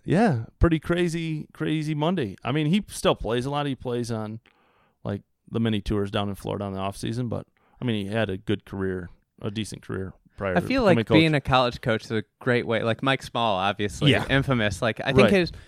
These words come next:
Speaker 2: you know, Mike Small's made cut percentage from, like, a span in the mid two thousands was, like, second only to Tiger on tour.
Speaker 1: Yeah, I mean, it has to be. The guy could obviously dominate if he just stopped coaching.
Speaker 2: Yeah.
Speaker 1: Like,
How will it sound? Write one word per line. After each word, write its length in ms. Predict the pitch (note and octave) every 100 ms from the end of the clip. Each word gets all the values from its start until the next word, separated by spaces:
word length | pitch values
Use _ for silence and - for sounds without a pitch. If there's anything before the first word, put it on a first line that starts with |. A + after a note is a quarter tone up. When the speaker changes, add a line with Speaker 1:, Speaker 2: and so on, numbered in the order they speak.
| _ F#3
Speaker 2:
you 60 |
know, 60 | G#3+
Mike 180 | F3+ F#3
Small's 340 | - D#3+ D3
made 400 | C3+ C3 C3+ C3
cut 300 | - C3 - -
percentage 560 | B2 - G#2 G2+ G2+
from, 240 | - A2+ G#2+
like, 180 | G#2+
a 60 | G#2+
span 460 | - - A#2 A#2 A2+
in 100 | G#2+
the 60 |
mid 280 | G2+ A2 A2+
two 140 | - A2+
thousands 600 | G2 G2 A2+ A#2+ A#2 -
was, 200 | G#2+ A2
like, 220 | G2+ - _ -
second 400 | - C3 - C#3 -
only 260 | A#2+ A2+
to 100 | G2+
Tiger 420 | - G2 G2 A2+ G#2+
on 140 | G#2
tour. 340 | - F#2+ A2 C3
Speaker 1:
Yeah, 240 | B2+ G#2
I 100 | -
mean, 140 | C3 C#3+
it 120 | B2
has 260 | C#3+ B2
to 80 | -
be. 140 | A2 A2+
The 120 | B2+
guy 200 | D3+ D3
could 300 | - A2+ - _ _
obviously 460 | A#2+ A#2 G#2 - G#2+
dominate 420 | G#2+ G#2 G2+ G2+
if 140 | G2+ -
he 120 | F#2+ A2 G2+
just 200 | - G2+
stopped 220 | - E2+ -
coaching. 380 | E2+ - - - - -
Speaker 2:
Yeah. 120 | B2+
Speaker 1:
Like, 260 | A#2 G2